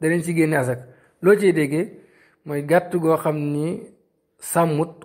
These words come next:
comme bu ñuy yefal, duñ ci génne azaka. Mafhum bu mel noonu nag moom du ko compter ci biir téere bi. <clears throat> Lu mooy léegi-léegi. Léegi-léegi danay compter mafhumu sifa. Nga xam ne bu waxee lu mel ni ne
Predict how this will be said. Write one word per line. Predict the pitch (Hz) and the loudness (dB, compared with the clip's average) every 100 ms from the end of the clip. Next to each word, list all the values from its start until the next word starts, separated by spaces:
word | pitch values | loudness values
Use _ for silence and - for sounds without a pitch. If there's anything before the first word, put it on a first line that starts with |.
| _ | _
comme | 147 147 | -6 -2
bu | 160 | 0
ñuy | 175 165 | 2 2
yefal, | 135 151 240 - _ | 2 0 -2 -10 _
duñ | 147 139 135 | -6 -4 -2
ci | 156 | 0
génne | 175 202 | 2 2
azaka. | 202 170 170 190 - _ _ _ _ _ _ _ _ _ _ _ _ | 2 2 -2 -8 -16 _ _ _ _ _ _ _ _ _ _ _ _
Mafhum | 147 147 196 196 190 | -4 2 2 2 0
bu | 165 | 0
mel | 165 160 | 0 0
noonu | 156 151 | 0 0
nag | 151 | 0
moom | 151 147 | -2 -4
du | 143 | -4
ko | 147 | -4
compter | 147 135 139 | -2 -2 -4
ci | 131 | -6
biir | 131 123 | -6 -2
téere | 120 110 | 0 0
bi. | - - - _ _ - | -4 -12 -20 _ _ -2
<clears throat> | 175 - - - - _ _ _ _ _ _ _ _ _ _ - _ | 0 0 -4 -12 -20 _ _ _ _ _ _ _ _ _ _ -20 _
Lu | 147 | 0
mooy | 170 175 | 2 2
léegi-léegi. | 165 156 147 139 - - - _ _ _ _ _ _ 165 | 2 2 4 2 0 -10 -20 _ _ _ _ _ _ -6
Léegi-léegi | 139 143 143 170 | -2 2 2 2
danay | 151 139 139 | 0 0 0
compter | 147 143 151 | -2 -2 -4
mafhumu | 139 143 170 | -4 -2 -4
sifa. | 165 170 131 127 - _ _ _ _ _ _ _ _ _ _ _ _ _ _ _ _ _ _ 143 | -2 -2 -2 -6 -18 _ _ _ _ _ _ _ _ _ _ _ _ _ _ _ _ _ _ -2
Nga | 135 | 0
xam | 151 151 | 2 0
ne | 151 | 0
bu | 156 | 2
waxee | 165 165 | 2 2
lu | 156 | 0
mel | 151 143 | 2 0
ni | 151 165 | 0 -2
ne | 147 | -4